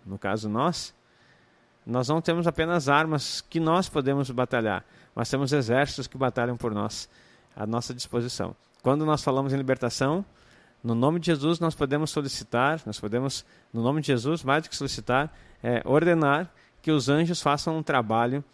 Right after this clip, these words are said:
é, efetivo nos lugares malignos aonde as coisas foram percebidas.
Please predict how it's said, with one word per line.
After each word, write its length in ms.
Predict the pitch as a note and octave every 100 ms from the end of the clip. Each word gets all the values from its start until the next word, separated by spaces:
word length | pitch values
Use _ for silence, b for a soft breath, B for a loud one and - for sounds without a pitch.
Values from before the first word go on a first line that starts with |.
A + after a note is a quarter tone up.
| b b b -
é, 520 | A2 A2+ A2 A2 A2 G#2 G2+ F#2+ - -
efetivo 760 | B2 - C3+ - D#3 F#3+ F#3+ G3+ b b b -
nos 180 | C3+ B2
lugares 600 | C3 C3 D#3 D#3+ - -
malignos 640 | B2 C3 B2 C#3+ D#3+ D3+
aonde 520 | D3+ C3+ C#3+ D3+ D3+ -
as 160 | B2
coisas 260 | - C3+ C#3+
foram 200 | D3 D3
percebidas. 680 | D3 C#3 D3+ C3+ A2 -